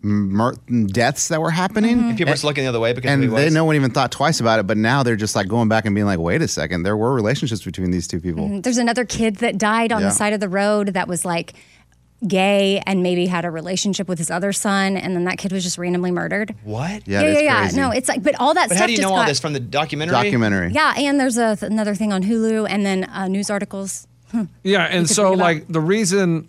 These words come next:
Speaker 4: the son, w-, allegedly that he killed his son is because the family of the girl that he ki-, the, the trial was about to start, the son was gonna go on trial. The family asked for one million dollars and there was gonna be no trial. But he didn't have a million dollars because he'd been stealing from the law firm,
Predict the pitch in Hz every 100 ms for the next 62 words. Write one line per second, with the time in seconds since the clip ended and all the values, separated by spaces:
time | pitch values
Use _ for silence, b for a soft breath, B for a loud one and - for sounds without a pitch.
0 | - 151 135 - - 208 185 151 139 127
1 | b b b _ _ - - 180 170 180
2 | 151 185 180 175 170 156 147 123 165 151
3 | 131 - 156 139 131 - 143 131 127 139
4 | - 151 143 123 135 - 175 196 196 170
5 | 151 165 160 135 139 - - 156 165 156
6 | - 190 208 165 175 147 - 156 139 180
7 | 170 156 156 147 147 131 143 123 117 127
8 | - 185 214 196 160 180 - 156 131 165
9 | 175 170 165 156 151 147 131 123 - B
10 | B - 147 147 143 151 151 143 131 160
11 | 139 113 - b b b b - 160 165
12 | - _ _ _ - 180 202 170 175 175
13 | 165 165 147 165 180 151 131 143 151 147
14 | 143 135 - - 208 185 143 151 143 139
15 | 170 170 156 131 120